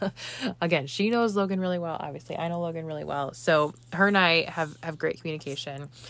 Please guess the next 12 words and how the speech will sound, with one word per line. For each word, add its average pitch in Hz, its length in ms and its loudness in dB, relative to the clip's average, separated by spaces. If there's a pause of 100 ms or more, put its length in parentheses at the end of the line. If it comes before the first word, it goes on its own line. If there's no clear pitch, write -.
(380)
And 196 160 4
same 196 200 2
thing 220 120 0
with 220 140 2
the 185 80 -2
rest 151 260 4
of 165 100 -6
his 156 140 -4
team. - 420 -10
I 156 140 2
have 165 220 -4
had 151 460 0